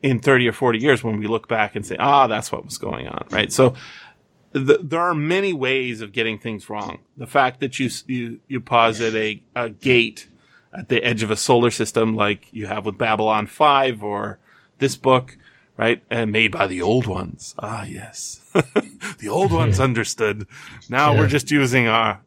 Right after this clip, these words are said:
Speaker 1: our, the Minbari have artificial gravity. How come the Earthers don't have it? Well, you know, Minbari are elves, don't you see? <laughs> Right? There's many ways of fucking up, uh, your story. And that's the, the fact that, uh, this guy,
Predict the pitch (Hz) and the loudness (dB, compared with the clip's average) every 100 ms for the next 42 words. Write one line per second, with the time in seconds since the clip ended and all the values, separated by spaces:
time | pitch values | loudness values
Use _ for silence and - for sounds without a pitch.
0 | - 113 110 120 123 127 131 156 190 120 | -8 -6 -4 0 2 2 4 4 4 4
1 | 113 107 113 - 113 - 110 107 120 123 | 2 4 2 0 -6 -6 -2 -2 -2 0
2 | 139 139 143 135 135 131 165 170 127 110 | 0 0 -4 -4 -4 0 0 2 -2 -4
3 | - 110 98 101 98 - 110 117 131 127 | -4 -4 -2 -2 -4 -8 -4 -2 0 -2
4 | 110 107 104 101 _ - - 113 107 127 | -6 -10 -12 -16 _ -20 -8 -4 2 4
5 | 135 123 123 131 113 90 - - 101 - | 6 4 4 2 2 -2 -14 -14 -16 -14
6 | 104 - 113 151 160 - - - - - | -16 -14 -14 -14 -18 -20 -10 -4 -4 -2
7 | 190 165 147 117 151 165 175 156 165 180 | -4 -4 -6 -4 -4 -2 -4 -4 -4 -2
8 | 196 185 160 139 127 113 110 - - 127 | 0 0 2 0 -2 -6 -10 -20 -4 -2
9 | 117 123 117 - 120 117 110 - _ 110 | -2 -2 -4 -6 -2 -2 -2 -12 _ -2
10 | 110 110 110 113 - 131 160 185 135 131 | 0 0 -2 -4 2 4 4 4 2 2
11 | 127 _ _ _ _ _ - 117 135 147 | -2 _ _ _ _ _ -14 0 4 4
12 | 160 - - - 139 131 147 139 131 156 | 4 -2 -8 -4 2 2 2 -2 2 2
13 | 156 151 139 - _ - _ _ _ _ | 2 2 2 0 _ -20 _ _ _ _
14 | _ - 135 123 127 143 139 131 127 | _ -8 -4 -4 -2 2 4 4 -2